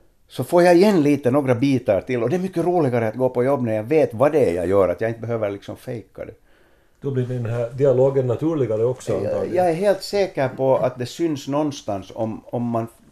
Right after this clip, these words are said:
Speaker 1: har en aning om vad det är man, så att säga, åskådliggör.
Speaker 2: Om du skulle vara tvungen att välja en film och en roll, eh, prestation, vilken film som helst, eh, som har imponerat stort på dig, så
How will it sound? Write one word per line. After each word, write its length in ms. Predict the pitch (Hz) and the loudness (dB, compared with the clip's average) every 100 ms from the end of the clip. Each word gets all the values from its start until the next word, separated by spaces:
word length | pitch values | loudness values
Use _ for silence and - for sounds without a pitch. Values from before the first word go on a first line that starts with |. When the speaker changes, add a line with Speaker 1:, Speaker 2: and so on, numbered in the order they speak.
| - - - _ _ | -20 -20 -20 _ _
Speaker 1:
har 200 | 127 143 | -2 0
en 120 | 139 135 | 2 2
aning 380 | 175 175 117 | 0 0 -2
om 100 | 95 | -4
vad 120 | 98 101 | -4 -2
det 60 | |
är 120 | 104 | -2
man, 240 | 107 90 - - | -2 -6 -12 -18
så 140 | - | -12
att 140 | 87 - | -12 -10
säga, 300 | 90 85 78 _ _ - _ _ - | -12 -10 -12 _ _ -20 _ _ -6
åskådliggör. 800 | 101 98 92 78 64 60 55 - _ _ _ _ _ _ - _ _ _ _ _ - | -4 -4 -6 -8 -8 -12 -12 -16 _ _ _ _ _ _ -20 _ _ _ _ _ -12
Speaker 2:
Om 160 | - 190 | -2 0
du 60 | 220 | 0
skulle 200 | - 202 | 0 0
vara 60 | |
tvungen 420 | 202 220 214 143 139 - | 2 -2 0 0 -2 -4
att 200 | 131 151 | -6 -4
välja 520 | 175 170 143 113 - - - - - | -4 -2 0 0 -2 -8 -20 -20 -4
en 180 | 135 | -4
film 460 | - 151 143 127 117 | -2 -4 -2 0 -2
och 140 | 117 | -2
en 80 | 117 | -2
roll, 340 | 117 120 107 107 - - _ | 0 0 -2 -10 -18 -20 _
eh, 260 | 165 131 98 101 - _ - | -14 -12 -12 -16 -20 _ 0
prestation, 960 | 127 123 - 104 - 127 113 98 95 - - _ _ _ _ _ | 0 0 -4 -6 -4 -4 -4 -4 -8 -14 -20 _ _ _ _ _
vilken 400 | 113 107 - 113 | -10 -8 -6 -6
film 240 | 127 117 | -4 -4
som 220 | 110 113 98 | -4 -6 -4
helst, 500 | 113 104 - - - _ _ | -4 -4 -8 -20 -20 _ _
eh, 320 | 135 123 123 120 | -10 -10 -10 -8
som 200 | 139 131 | -4 0
har 80 | |
imponerat 500 | 139 135 123 123 113 | -2 -2 -2 -2 -2
stort 420 | - - 156 - - | -6 -6 -6 -6 -8
på 100 | 104 | -8
dig, 220 | 117 - | -8 -10
så 220 | 131 123 | -10 -12